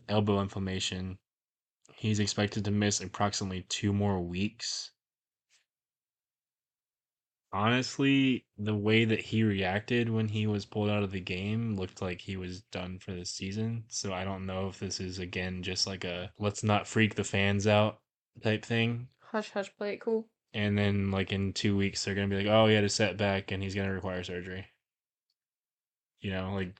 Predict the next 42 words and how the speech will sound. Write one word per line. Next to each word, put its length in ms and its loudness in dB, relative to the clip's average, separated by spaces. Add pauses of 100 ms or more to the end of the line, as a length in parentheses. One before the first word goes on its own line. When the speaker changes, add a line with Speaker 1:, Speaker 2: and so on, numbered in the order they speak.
Speaker 1:
just 300 -6
<laughs> 0 -
kinda 320 8
try 200 2
to 120 6
soften 460 4
the 60 4
blow 260 4
for 160 -2
a 40 0
little 200 2
bit 260 0
while 140 -4
they 140 -4
can 420 -6 (420)
figure 220 2
out 100 4
a 60 2
way 340 2
to 520 -6 (520)
not 460 -2
make 280 -4
it 160 -6
seem 420 -2
so 240 -2
doom 240 -2
and 140 -4
gloom 280 -4
right 160 -8
now. 240 -8 (1800)
But 200 2
in 120 4
his 220 0
absence, 840 -4 (720)
Eovaldi 720 4
has 280 -4
had 200 -4
a 80 -6
really, 480 -6 (220)
a 120 -6
couple 260 -6
nice 500 -8